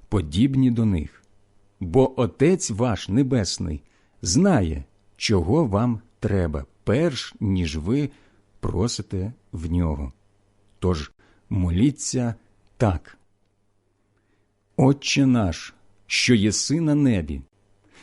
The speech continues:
нехай святиться Твоє ім'я, хай прийде Твоє царство, нехай буде воля Твоя, як на небі, так і на землі.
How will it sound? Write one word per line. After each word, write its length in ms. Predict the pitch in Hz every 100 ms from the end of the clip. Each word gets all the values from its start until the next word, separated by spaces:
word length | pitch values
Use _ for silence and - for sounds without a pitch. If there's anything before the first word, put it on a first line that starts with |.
| -
нехай 480 | 120 120 - 156 139
святиться 760 | - 90 113 170 175 - 170
Твоє 500 | 151 101 120 117 143 -
ім'я, 540 | 135 143 131 101 73 - _ _ _ _ _
хай 400 | - 95 95 80 _ _ _ -
прийде 500 | 95 131 143 101 90
Твоє 360 | 95 90 104
царство, 760 | 104 - 127 123 - 82 80 - - -
нехай 600 | 123 120 120 135 160 127 - -
буде 640 | - 85 107 185 143 117 76 _ -
воля 460 | 85 85 110 127
Твоя, 540 | 117 117 127 143 98 69 _ - _
як 380 | 82 73 85 -
на 120 | 151
небі, 440 | 160 127 82 87 67 _ _ _ _
так 340 | - 95 123 - _ _ -
і 100 | 110
на 140 | 92
землі. 460 | 85 85 87 127